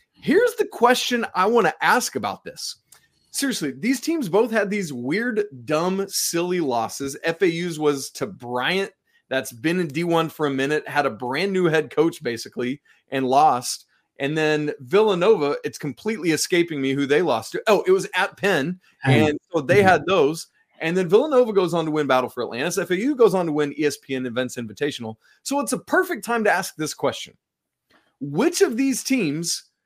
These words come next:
Speaker 1: do you trust more in the long term? Let's have that conversation.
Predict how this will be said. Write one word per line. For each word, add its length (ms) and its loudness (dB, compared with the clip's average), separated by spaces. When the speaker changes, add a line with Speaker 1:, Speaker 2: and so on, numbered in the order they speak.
Speaker 1:
do 200 -2
you 240 -2
trust 640 -2
more 540 2
in 160 -6
the 80 0
long 460 -4
term? 340 -14
Let's 200 2
have 180 4
that 160 4
conversation. 600 -4